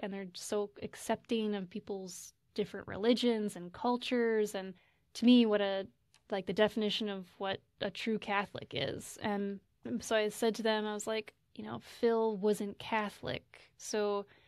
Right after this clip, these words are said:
I just, can we not bury him in the Catholic way?" And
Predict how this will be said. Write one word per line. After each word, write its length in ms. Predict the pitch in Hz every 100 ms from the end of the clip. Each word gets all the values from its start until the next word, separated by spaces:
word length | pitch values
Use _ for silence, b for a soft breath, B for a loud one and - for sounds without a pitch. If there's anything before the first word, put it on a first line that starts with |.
| b b b b b _ -
I 300 | 392 208 202
just, 340 | 196 202 -
can 180 | - 202
we 460 | 202 202 202 202 - _ -
not 340 | 202 202 -
bury 300 | 233 214 214
him 220 | 214 214 214
in 140 | 208
the 60 | 208
Catholic 480 | - 208 - 214
way?" 380 | 208 208 208 208
And 200 | 208 208